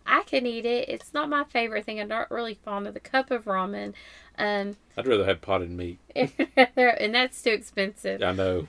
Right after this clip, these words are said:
Speaker 1: It's so expensive. But Aaron is not a huge ramen fan, so it makes it hard, because these meals that you just add hot water to, that's what we're looking for. Like, what meals, which would be ideal because we do have the kettle and it does heat super fast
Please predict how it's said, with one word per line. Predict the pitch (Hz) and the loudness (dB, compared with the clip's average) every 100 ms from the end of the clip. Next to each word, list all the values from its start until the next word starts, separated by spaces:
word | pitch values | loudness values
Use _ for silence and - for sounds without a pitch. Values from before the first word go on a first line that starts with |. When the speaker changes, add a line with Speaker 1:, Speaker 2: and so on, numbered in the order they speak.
| - | -4
Speaker 1:
It's | 247 185 | -4 2
so | 214 | 4
expensive. | 214 - 226 202 202 202 - - - - - | 4 0 -10 -8 -6 -8 -10 -20 -20 -20 -2
But | 240 226 | 2 4
Aaron | 247 277 294 | 6 4 4
is | 262 247 | 0 -2
not | 226 233 | -4 -2
a | 233 | -2
huge | 240 220 208 | -6 -8 -8
ramen | 220 208 208 208 208 | -2 0 0 -2 -6
fan, | 220 247 233 214 | -4 -4 -2 -6
so | 214 226 214 | -6 -2 -2
it | - 220 | -2 -6
makes | 226 - - | -8 -8 -8
it | - | -8
hard, | - 262 254 233 226 - - - _ | -4 0 2 0 -2 -8 -20 -20 _
because | 240 226 247 233 214 | -6 -2 0 0 0
these | 226 214 | -8 -8
meals | 214 220 220 214 | -8 -6 -6 -6
that | 208 220 | -10 -12
you | |
just | 202 208 196 | -4 -4 -4
add | 214 196 | -4 -4
hot | 196 - | -4 -2
water | 294 302 254 | 0 2 0
to, | 240 240 214 208 202 _ - - - | -4 -6 -2 -2 -6 _ -20 -20 -20
that's | - 233 233 - | 0 4 4 2
what | 220 - | -8 -6
we're | 202 | -6
looking | 202 202 196 | -4 -6 -8
for. | - 190 | -6 -4
Like, | 196 - | -4 -4
what | 226 233 | -4 -4
meals, | 214 220 208 208 208 - - - - _ _ | -4 -2 -2 -2 -6 -18 -20 -20 -20 _ _
which | - 233 233 | 2 2 2
would | 233 214 | -6 -4
be | 233 | 0
ideal | 214 208 240 | 0 2 0
because | 226 214 214 214 | -2 -6 -8 -6
we | |
do | 202 208 | -8 -8
have | 190 190 | -8 -8
the | 196 | -8
kettle | - 196 196 202 | -4 -2 0 -2
and | 196 | -4
it | 202 | -4
does | 202 190 | -4 -6
heat | - - | -8 -18
super | - - 262 220 | -10 -4 -4 -4
fast | 202 190 196 - - | -10 -8 -8 -12 -18